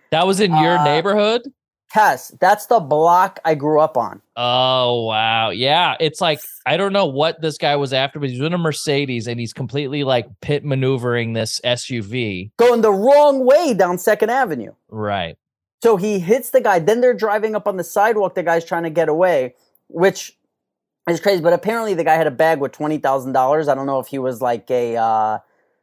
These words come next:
Speaker 1: Yeah,
Speaker 2: uh,
Speaker 1: I
Speaker 2: it was
Speaker 1: mean
Speaker 2: like a payroll kind of thing, Joey said, possibly. But, like, so then the guy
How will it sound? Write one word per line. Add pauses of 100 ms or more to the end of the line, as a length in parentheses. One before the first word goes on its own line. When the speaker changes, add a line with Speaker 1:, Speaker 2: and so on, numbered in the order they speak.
(120)
Speaker 1:
Yeah,
Speaker 2:
uh,
Speaker 1:
I
Speaker 2:
it
was
Speaker 1:
mean
Speaker 2:
like
a
payroll
kind
of
thing,
Joey
said,
possibly.
But,
like, (200)
so
then
the
guy